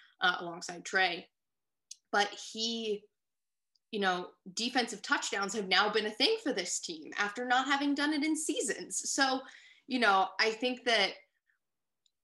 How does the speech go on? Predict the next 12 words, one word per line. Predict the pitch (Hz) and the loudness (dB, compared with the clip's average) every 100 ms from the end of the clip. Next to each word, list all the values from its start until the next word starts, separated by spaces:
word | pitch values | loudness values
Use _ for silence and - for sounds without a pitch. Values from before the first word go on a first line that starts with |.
| - | -10
this | 233 262 | -4 0
is | 285 269 | 0 4
now | 240 214 | 4 4
a | 208 | 0
team | - 220 208 196 | -4 -4 -4 -2
where | 190 180 170 - - _ _ _ _ _ _ - - - - | 0 0 -2 -10 -16 _ _ _ _ _ _ -20 -20 -20 -18
they're, | 208 240 233 226 - - _ _ _ - | 0 4 6 4 0 -8 _ _ _ -2
if | 269 285 | 0 2
one | 262 294 311 | 4 4 4
side | - 269 233 | 4 4 4
doesn't | 214 220 | -2 -4
perform | 226 - 208 208 220 214 | -8 -4 0 0 -2 -6